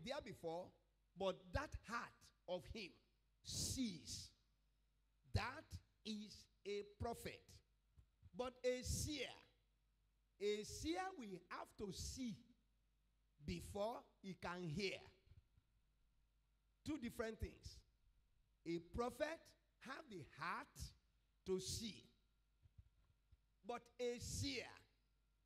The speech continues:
must see to hear. Come and let us go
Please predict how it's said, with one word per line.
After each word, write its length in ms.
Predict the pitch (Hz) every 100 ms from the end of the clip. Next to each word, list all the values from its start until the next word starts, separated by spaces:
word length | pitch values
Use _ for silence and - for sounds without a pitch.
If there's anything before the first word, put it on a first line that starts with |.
| _ 202
must 500 | 214 202 - - -
see 280 | 285 254 - - - _ _ _ _ _ _ _ -
to 200 | 208 202 -
hear. 200 | 247 190 117 90 - _ _ - _ _ - _ _ _ _ _ _ _ -
Come 100 | 262 339 381 - _ _ - 180
and 100 | 175 180 185
let 160 | 277 -
us 180 | 262 -
go 260 | 185 220 226